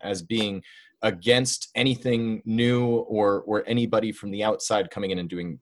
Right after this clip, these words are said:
business or moving there. Uh, and it is oftentimes people in East Maui that are advocating against projects to build housing in East Maui. So how do you balance that, that need for housing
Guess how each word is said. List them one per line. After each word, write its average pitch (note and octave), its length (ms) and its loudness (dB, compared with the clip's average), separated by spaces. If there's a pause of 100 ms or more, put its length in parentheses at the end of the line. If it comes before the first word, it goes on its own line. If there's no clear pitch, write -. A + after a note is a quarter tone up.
business A2 520 -2
or G2 120 0
moving F#2 440 -4
there. - 220 -16 (520)
Uh, F#2 160 -2 (340)
and D3 140 6
it D#3+ 100 8
is A#3+ 280 0 (280)
oftentimes C#3+ 680 2
people C3 420 2
in B2 160 0
East B2 240 -2
Maui A#2 220 2
that A#2 120 2
are A#2 220 -4
advocating C3+ 720 2
against A2+ 560 0 (140)
projects G2+ 880 -2
to G#2+ 120 -4
build A2 280 6
housing A#2+ 420 4
in F#2+ 60 -6
East F#2+ 220 -10
Maui. F#2+ 200 -6
So C3+ 200 0
how D3+ 300 0
do A3+ 100 -2
you A3+ 120 -2
balance A#2 640 -4
that, D2 280 -10 (280)
that A2 200 2
need C#3+ 380 0
for C3+ 160 0
housing A#2+ 640 0